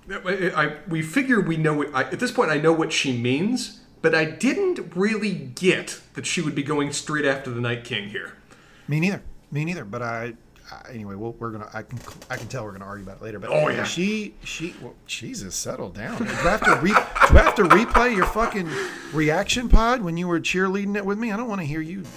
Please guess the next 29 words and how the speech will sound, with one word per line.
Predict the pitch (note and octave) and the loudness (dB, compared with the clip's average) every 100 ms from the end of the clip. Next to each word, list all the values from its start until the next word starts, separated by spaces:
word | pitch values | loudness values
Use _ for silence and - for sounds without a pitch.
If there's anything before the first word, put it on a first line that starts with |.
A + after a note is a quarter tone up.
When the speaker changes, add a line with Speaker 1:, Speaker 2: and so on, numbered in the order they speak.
| - C3+ | -18 -16
Speaker 2:
d-, | C#3 - | -14 -10
going | B2+ B2 | -4 0
Speaker 1:
I'm, | A#2+ | 0
Speaker 2:
all | A#2 F#2+ - | -2 -10 -4
heel | C3+ | 2
Speaker 1:
I'm | F3+ | 4
Speaker 2:
turn. | A#3 | 4
Speaker 1:
not. | A#2 D3 - | -2 -4 -4
I'm | D3 D#3 | -2 -2
not. | F#2+ - | -6 -4
I'm | C#3+ A#2+ | -2 -2
not. | - - - | -8 -10 -10
<laughs> | G3+ - - - - | -8 -12 -16 -16 -12
Speaker 2:
They | D3 E3 | -6 -2
hear | F3 A3+ | 0 0
the | F3 | 0
dead | C#3+ D#3+ C#3 | -4 -6 -8
beating | C#3+ C#3+ C3+ | -8 -8 -8
and | A#2+ | -10
screeching | - A#2 A#2+ A#2 | -8 -8 -8 -10
at | G#2 | -12
the | |
door. | G2 G#2 G2 F#2+ - - _ _ _ _ - _ _ _ | -12 -10 -10 -10 -16 -20 _ _ _ _ -20 _ _ _
Potential | B2+ B2+ C3 C#3 D3+ | -4 -2 -2 -4 -4
line | D3+ D3 | -4 -4
of | D3+ | -6
the | D#3 | -4
episode, | E3+ - D#3+ - | 0 0 0 -4
sir? | D#3 | -6